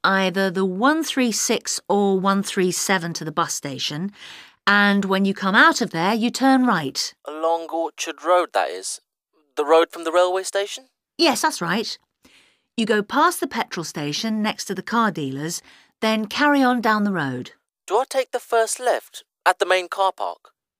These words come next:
Speaker 1: Well, you could do that and walk up Newfield Avenue alongside the shopping centre, but it's a long way round. I'd suggest continuing along Orchard Road with the water company and then the insurance offices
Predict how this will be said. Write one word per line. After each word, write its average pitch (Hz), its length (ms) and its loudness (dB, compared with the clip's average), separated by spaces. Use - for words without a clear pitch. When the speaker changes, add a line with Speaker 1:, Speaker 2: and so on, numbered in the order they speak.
Speaker 1:
Well, 330 240 -2
you 330 120 2
could 440 340 -4
do 185 200 -4
that 147 380 -8
and 269 320 6
walk 269 380 0
up - 140 -2
Newfield 240 480 0
Avenue 185 480 0
alongside 180 480 -4
the 180 60 -10
shopping 208 420 -2
centre, 147 500 -6
but 233 120 0
it's 226 180 -4
a 226 40 -4
long 220 200 -2
way 165 160 -4
round. 139 460 -6
I'd 285 240 2
suggest 165 440 -6
continuing 262 600 -2
along 262 380 2
Orchard 180 380 -4
Road 147 340 -6
with 185 200 -4
the 175 80 0
water 254 360 0
company 165 640 -6
and 190 240 0
then 190 220 2
the 185 120 0
insurance 226 600 2
offices 180 500 -2